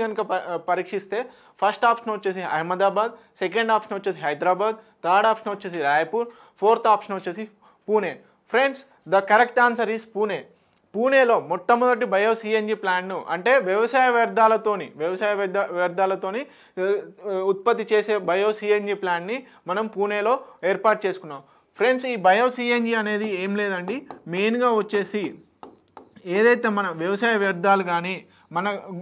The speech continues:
ఆ, ఇండ్లలో ఉత్పత్తి చేసేటువంటి, ఆ, ఆహారపు వ్య-, వ్యర్థాల ద్వారా ఉత్పత్తి చేసేటువంటి కం-, న్యాచురల్ గ్యాసే బయో సీఎన్జీ అన్నమాట. ఫ్రెండ్స్, రీసెంట్గా టూ థౌజండ్ ట్వంటీ టూ,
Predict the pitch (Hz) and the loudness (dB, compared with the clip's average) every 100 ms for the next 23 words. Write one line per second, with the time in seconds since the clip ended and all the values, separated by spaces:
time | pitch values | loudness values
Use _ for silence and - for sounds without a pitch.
0 | 196 185 285 - 381 214 180 196 208 233 | -6 -6 -6 -12 -18 -6 -4 -2 0 2
1 | 240 240 226 196 190 226 214 214 202 208 | 4 2 2 -2 0 -2 -2 -2 0 0
2 | 190 196 190 190 - - 165 175 175 170 | -4 -6 -2 -2 -4 -14 -4 -2 0 -4
3 | - - 151 180 214 220 196 208 180 185 | -10 -2 0 6 6 6 2 -2 -2 -2
4 | 180 175 185 196 190 185 180 214 214 _ | 0 0 2 2 4 2 2 0 -2 _
5 | 175 180 226 220 208 196 196 190 196 196 | -8 0 0 2 0 0 -2 -4 -6 -6
6 | 220 190 185 202 202 185 185 190 220 214 | -8 -4 -6 -6 -10 -4 -2 0 0 2
7 | 196 180 226 220 185 196 214 208 202 185 | 2 0 -2 -2 0 2 0 0 -4 -2
8 | 175 165 147 139 127 _ - _ - 233 | -6 -8 -10 -10 -12 _ -20 _ -2 0
9 | 254 202 190 202 240 262 247 208 143 - | 0 -4 -6 -4 0 2 2 2 0 -2
10 | 202 196 220 226 226 220 202 202 202 202 | -4 2 2 2 0 -2 -4 -4 -4 -2
11 | 196 | -2